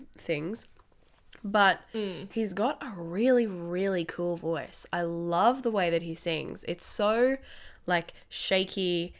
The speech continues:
Speaker 1: and, like, unrefined and really sort of this, like, rustic kind of way that he sings. And that in itself is really, really awesome to listen to. But then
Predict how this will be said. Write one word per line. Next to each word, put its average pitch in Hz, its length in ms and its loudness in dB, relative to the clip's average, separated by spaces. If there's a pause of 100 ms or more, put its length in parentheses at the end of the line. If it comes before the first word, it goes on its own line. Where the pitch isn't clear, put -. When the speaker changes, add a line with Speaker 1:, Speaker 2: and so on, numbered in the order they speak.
(200)
Speaker 1:
and, 170 180 0
like, 165 320 0 (280)
unrefined 170 1080 2
and 165 220 -2
really 175 240 -2
sort 170 220 -2
of 175 80 -6
this, 165 160 -6
like, 156 260 -4
rustic 170 840 -4 (380)
kind 175 260 0
of 165 280 -4
way 165 280 0
that 147 140 -4
he 165 100 -8
sings. - 640 -6
And 156 300 -6 (300)
that 202 380 2 (160)
in 262 140 0
itself - 680 0
is 131 400 -4 (100)
really, 156 280 -2
really 151 180 -4
awesome 156 320 -6
to - 80 -10
listen 156 220 -6
to. - 180 -6 (540)
But - 180 -4
then 185 360 2